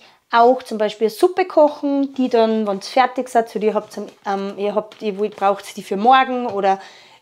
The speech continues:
ihr habt heute nur zwei, zwei Portionen gegessen, die restlichen esst's morgen. Ab damit einfach in den Kühlschrank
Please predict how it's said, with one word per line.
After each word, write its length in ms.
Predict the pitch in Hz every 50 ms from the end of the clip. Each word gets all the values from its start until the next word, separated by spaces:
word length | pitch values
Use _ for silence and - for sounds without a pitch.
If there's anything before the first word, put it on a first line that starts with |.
| _
ihr 300 | - 208 208 202 202 196
habt 320 | 202 190 - - - - -
heute 240 | 196 202 220 214
nur 260 | 208 208 208 208 202 202
zwei, 300 | - - 202 202 202 202 - - - - _ _
zwei 180 | - - 208 196
Portionen 640 | 190 - 214 214 - - 262 269 269 269 254 247
gegessen, 340 | 247 226 226 226 - - 226
die 80 | 208
restlichen 480 | 196 190 196 196 196 - 202 190 208 202
esst's 380 | 185 196 190 - - - - 247
morgen. 360 | 233 247 247 247 247 254 247 - - - - - _ _ _ _ -
Ab 220 | 240 247 247 - -
damit 320 | 277 247 247 240 233 -
einfach 360 | 214 208 214 220 - 233 220 - -
in 180 | 262 277 285 -
den 100 | 262 254
Kühlschrank 640 | - - 262 254 254 254 - - 220 220 220 220